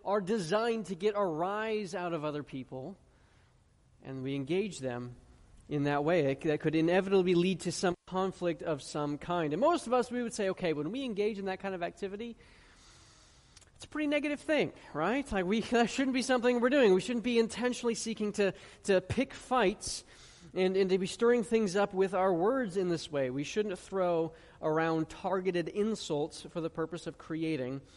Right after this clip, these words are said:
a ruckus." However, there are some within Christendom who have recently, uh, argued that such behavior actually is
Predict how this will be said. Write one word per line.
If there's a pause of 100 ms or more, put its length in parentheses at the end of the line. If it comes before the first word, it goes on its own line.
(480)
a
ruckus." (1400)
However, (880)
there
are
some
within (300)
Christendom
who
have
recently, (260)
uh,
argued
that (200)
such
behavior
actually
is